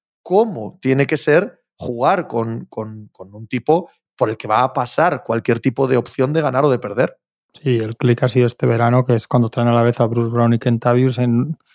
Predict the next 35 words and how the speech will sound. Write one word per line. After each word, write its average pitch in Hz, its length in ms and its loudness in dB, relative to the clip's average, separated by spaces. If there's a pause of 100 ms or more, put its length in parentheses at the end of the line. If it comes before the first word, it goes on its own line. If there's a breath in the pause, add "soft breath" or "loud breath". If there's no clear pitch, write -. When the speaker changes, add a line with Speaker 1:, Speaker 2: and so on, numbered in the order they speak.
(400)
Speaker 2:
en 123 240 -2
una 127 160 2
necesidad 127 460 2
que 123 100 0
tenían 123 520 2
muy 120 380 2
flagrante 113 720 0
y - 20 4
muy 113 180 2
demostrada 110 880 2
en, 110 260 -4 (400)
de 123 100 2
dureza 117 440 2
defensiva 117 760 2
y, 113 760 2
y 113 60 -2
tiro 117 500 2
y 113 580 2
juego 113 340 0
de 117 60 2
equipo 113 420 0
en, 110 320 -2 (520)
en 120 140 0
las 113 200 -2
alas, 117 300 2
¿no? 117 160 2
Eso 113 320 0
ha 110 40 0
sido 120 180 2
muy 113 140 2
claro 117 200 2
en 117 40 4
los 113 120 0
últimos 117 320 0
años. 127 400 2